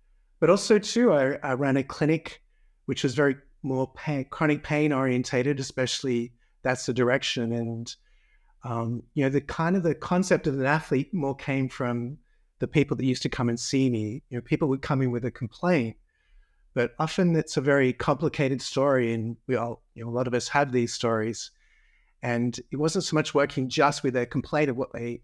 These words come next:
entered with, but also working with the story behind that person. We all carry that story. And that's kind of really where the idea of an athlete actually is. We all have an athlete within inside of us,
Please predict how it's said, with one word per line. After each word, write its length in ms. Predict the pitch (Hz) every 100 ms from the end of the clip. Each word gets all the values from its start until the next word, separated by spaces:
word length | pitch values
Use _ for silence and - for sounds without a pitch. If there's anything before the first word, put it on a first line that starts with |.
| -
entered 360 | 147 185 180 117
with, 320 | 113 117 - _ _ _ _ _
but 120 | 131
also 240 | 147 - 175
working 260 | 160 160
with 140 | 143 123
the 80 | 120
story 400 | - 143 131 120
behind 480 | 117 139 131 131
that 160 | 120 -
person. 420 | 117 110 - 110
We 160 | 117 131
all 240 | 147 123 -
carry 300 | 139 151 147
that 240 | 120 110
story. 500 | - 120 110 110 110 _ _ _ _ _ _
And 120 | - 135
that's 160 | 147
kind 180 | - 165
of 60 | 151
really 200 | 147 135
where 160 | 131
the 160 | 123 123
idea 320 | 120 123 123
of 100 | 120
an 80 | 120
athlete 380 | 123 - 120 -
actually 540 | 120 - - 117 110 -
is. 300 | 123 113 -
We 120 | 131
all 80 | 143
have 220 | - 170
an 80 | 147
athlete 360 | 135 143 123 131
within 180 | 120
inside 340 | 113 - 139 165
of 100 | 113
us, 340 | 117 - -